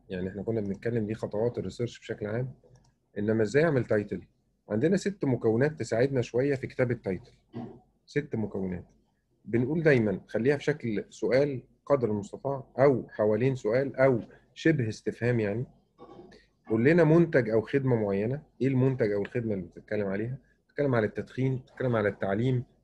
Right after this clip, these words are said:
تعليم اونلاين، بتتكلم على الديجيتال بانكينج، ديجيتال ترانسفورميشن، بتتكلم على الدونيشن أو على الفاندنج ايجنسيز، على ال، ال،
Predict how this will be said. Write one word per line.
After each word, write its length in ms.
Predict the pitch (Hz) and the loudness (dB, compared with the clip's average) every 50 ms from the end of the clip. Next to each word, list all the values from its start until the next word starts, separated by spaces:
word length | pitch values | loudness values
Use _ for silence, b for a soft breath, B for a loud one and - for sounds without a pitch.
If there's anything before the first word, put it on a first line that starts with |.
| _ - | _ -4
تعليم 320 | - 104 107 113 131 135 120 | 0 2 2 4 2 2 2
اونلاين، 540 | 113 117 113 107 107 113 120 127 123 117 - _ _ _ _ _ | 2 2 2 2 2 2 2 2 2 0 -4 _ _ _ _ _
بتتكلم 380 | - - - - 131 131 127 117 | -20 -12 -6 -2 0 0 2 2
على 140 | 117 113 110 | 2 2 2
الديجيتال 460 | 98 98 127 127 127 120 - 110 101 | 2 2 0 0 0 0 -2 -2 0
بانكينج، 520 | 92 110 123 127 127 131 123 123 113 90 - | 2 2 2 2 2 0 -2 -2 -4 -4 -2
ديجيتال 500 | 127 127 123 127 123 - 110 101 98 - | -2 -2 -2 -2 -4 -2 -4 -4 -4 -6
ترانسفورميشن، 800 | - 98 101 98 - - 104 98 98 113 131 127 - 127 123 127 - _ _ _ _ - | -8 -8 -8 -8 -8 -8 -6 -4 -2 -2 -2 -2 -4 -6 -10 -10 -10 _ _ _ _ -12
بتتكلم 480 | - 101 104 - - - 123 127 117 113 | -10 -10 -10 -6 -2 0 0 2 2 0
على 200 | 113 113 117 113 | 2 2 2 2
الدونيشن 760 | 107 101 98 98 107 107 117 123 131 127 - 123 120 113 - - 101 | 0 0 -2 0 0 2 4 2 2 0 0 -2 -2 -2 -4 -4 -2
أو 120 | 101 98 | 0 0
على 380 | 95 101 113 120 113 110 104 - _ _ _ - - | 2 2 2 2 2 2 0 -2 _ _ _ -10 -10
الفاندنج 540 | 98 - - 127 131 131 113 107 104 101 98 | -10 -4 0 2 2 2 4 2 0 0 0
ايجنسيز، 640 | 110 123 120 123 120 117 - - 120 110 107 104 | 0 0 0 0 -2 -2 -2 -4 -8 -6 -6 -6
على 420 | 98 95 110 123 127 123 120 117 - _ _ _ _ _ - | -4 0 0 2 2 2 2 0 -4 _ _ _ _ _ -6
ال، 320 | 104 104 98 98 98 95 98 | -6 -4 -2 -2 -2 0 0
ال، 380 | 98 98 - - 101 101 - | 0 0 0 -2 -4 -6 -6